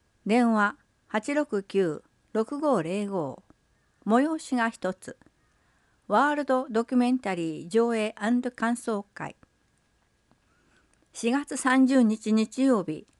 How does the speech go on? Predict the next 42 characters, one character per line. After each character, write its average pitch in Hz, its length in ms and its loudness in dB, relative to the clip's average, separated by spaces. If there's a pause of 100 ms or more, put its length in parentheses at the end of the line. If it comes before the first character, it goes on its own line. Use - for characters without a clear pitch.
(140)
午 226 120 4
前 185 260 -2
十 277 180 -2
時 185 120 -6
三 185 280 -2
十 170 100 -6 (160)
分。 - 220 -14 (1300)
パ 262 120 8
レ 294 100 6
ス 330 140 -2
チ - 160 -6
ナ 190 160 -2
の 165 180 -6 (120)
ピ 214 80 2
ア 220 100 4
ニ 202 160 0
ス - 220 -10
ト。 - 180 -12 (720)
午 269 120 4
後 233 220 2
二 269 160 0
時 214 100 -6
三 226 300 0
十 214 120 -4 (180)
分。 131 180 -8 (640)
大 294 240 4
海 269 200 2
原 202 220 0
の 156 260 -6 (160)
ソ 262 280 -2
ン 277 100 0
グ 247 140 -2
ラ 220 140 -2
イ 156 120 -4
ン。 123 140 -12 (1500)
各 247 480 0
三 277 300 0
十 302 100 -4
分 277 320 -2
前 254 220 -2
開 185 260 -4
場。 160 400 -8